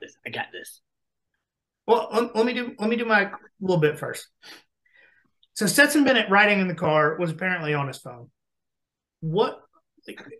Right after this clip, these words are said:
Speaker 2: is he just supposed to sit there and wave?
Speaker 1: No.
Speaker 2: Eh, like,
Speaker 1: Yeah.
Speaker 2: is that, is that it? And there's people saying that he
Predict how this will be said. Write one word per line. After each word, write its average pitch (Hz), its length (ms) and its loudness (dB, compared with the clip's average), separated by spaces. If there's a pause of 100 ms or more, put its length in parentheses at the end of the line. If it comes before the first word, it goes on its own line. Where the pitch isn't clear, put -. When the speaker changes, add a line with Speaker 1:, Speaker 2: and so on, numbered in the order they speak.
Speaker 2:
is 202 160 -4
he 226 100 -6
just 233 140 -4
supposed - 260 -2
to - 60 -6
sit 208 180 0
there 185 220 2
and 151 100 0
wave? 147 300 -2 (680)
Speaker 1:
No. - 80 -18 (380)
Speaker 2:
Eh, 190 100 2
like, 175 160 0
Speaker 1:
Yeah. - 40 2
Speaker 2:
is 151 100 -2
that, 165 260 -2 (1800)
is 170 140 0
that 180 160 2
it? 208 240 0 (520)
And 262 120 6
there's 285 160 2
people 254 240 -4
saying 240 220 0
that 214 100 -4
he 226 320 -2